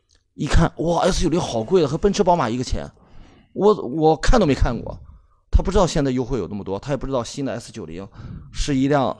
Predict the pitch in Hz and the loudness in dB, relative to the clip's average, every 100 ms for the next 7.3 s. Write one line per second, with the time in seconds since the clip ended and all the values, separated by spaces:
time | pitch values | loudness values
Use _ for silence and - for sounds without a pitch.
0 | - - 151 135 139 - 220 208 135 107 | -6 -4 -2 0 0 0 2 2 2 0
1 | 80 55 _ - - 120 104 107 117 95 | -4 -8 _ -12 -8 -8 -6 -6 -6 -8
2 | 85 - 71 - - _ _ - - 196 | -8 -10 -14 -14 -20 _ _ -20 -6 -2
3 | 156 - 147 151 143 143 - 139 151 - | -2 -4 -4 -4 -6 -10 -10 -2 -2 0
4 | 117 113 131 104 127 131 101 92 131 131 | -4 -2 -2 -2 -2 -4 -4 -6 -6 -4
5 | 131 117 85 101 110 - _ - _ _ | -4 -4 -6 -6 -10 -12 _ -20 _ _
6 | - - 202 - 87 107 180 151 120 92 | -2 2 4 4 0 -2 -2 -2 -2 -4
7 | 90 65 | -6 -8